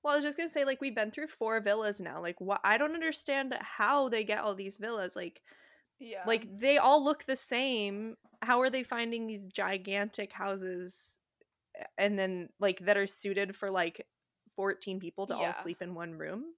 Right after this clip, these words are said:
Speaker 1: Like, I don't understand.
Speaker 2: No, and I thought they owned the other villa, but apparently they were renting it. And the new villa, they actually, like, built much of it.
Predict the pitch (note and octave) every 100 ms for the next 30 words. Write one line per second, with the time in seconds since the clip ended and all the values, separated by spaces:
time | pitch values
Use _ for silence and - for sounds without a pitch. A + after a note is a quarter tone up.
0 | - G#3+ G3 G#3 G#3 G3 G3+ - - G#4
1 | G4 C#4+ D#4+ A4 B4+ C5+ C#5 - - A3
2 | F4+ A4+ - - G3+ G3+ E3 E3 F3 A#3
3 | C4 B3+ D4 F4+ E4+ D#4 C#4 A#3 F#3 C4+
4 | A#4+ C4 D#3+ F#3+ C#4+ F#4+ _ _ _ _
5 | - E4+ A4 D#4+ C#4 A#3 A#3+ F#4+ E4 C4+
6 | A#3+ A#3 A3 B3 B3 C4+ C#4+ A#3+ G3 G3
7 | A3+ A3+ - - - - A#1 D2+